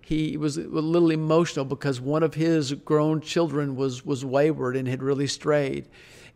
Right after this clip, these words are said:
And he was really seeking some counsel on what to do and how to handle that. And I was trying to encourage him. He, it seemed to me like he had done things right, and he had said and, and done the right things,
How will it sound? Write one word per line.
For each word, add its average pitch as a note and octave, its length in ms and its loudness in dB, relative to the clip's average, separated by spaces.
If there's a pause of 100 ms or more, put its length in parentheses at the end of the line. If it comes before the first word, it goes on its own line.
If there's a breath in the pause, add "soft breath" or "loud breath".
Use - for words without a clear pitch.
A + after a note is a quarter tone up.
And D3 400 -2
he D3 160 0
was C#3 400 0 (400 loud breath)
really E3 240 4
seeking D#3+ 380 0
some C#3+ 200 -6
counsel D3+ 500 -2
on C3+ 180 -4
what C#3 180 -4
to C#3+ 80 -6
do D3 240 0
and B2+ 100 -4
how C3 140 -2
to C3 100 -2
handle D#3+ 320 -2
that. C3 240 0
And C3+ 80 -2
I C#3+ 60 2
was D3 160 -2
trying D#3 340 2
to F#3 60 2
encourage F3+ 640 2
him. B2 320 -8 (320 loud breath)
He, F#3+ 300 2
it F3 140 2
seemed F#3+ 440 2
to D#3+ 100 -4
me F3 180 4
like E3 220 4
he F3 120 2
had E3+ 140 6
done E3+ 200 2
things E3+ 320 0
right, E3 320 2 (640 soft breath)
and C#3 100 -4
he D#3 100 4
had D#3+ 100 4
said E3+ 340 4
and, D3 260 -2
and D3 200 -2
done E3 180 4
the E3 80 4
right C3 320 0
things, C3 460 -6